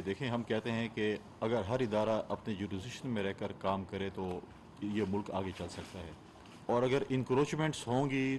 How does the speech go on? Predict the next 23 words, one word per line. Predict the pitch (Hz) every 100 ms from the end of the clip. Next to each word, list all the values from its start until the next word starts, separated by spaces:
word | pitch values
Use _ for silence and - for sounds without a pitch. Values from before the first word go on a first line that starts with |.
| -
तो | 120 120
ये | 104 101 120
मुल्क | 104 107 107
आगे | 95 98 95
नहीं | 82 92
चल | - 76
सकता। | - - 80 78 - - - - - - - - -
जब | 127 -
पहले | 147 160 160
अभी, | 156 165 147
अ, | 120 123 120 110 104
बताया | 110 123 127
शाहजी | 123 113 113
मरी | 107 117
साहिबा | 120 104 95
ने | 95 101
कि | 117
जब | 98 117 - 127
एक | - 113
अदालत | 101 113 131 -
का | 113
फैसला | - 104 - 90
आया, | 92 80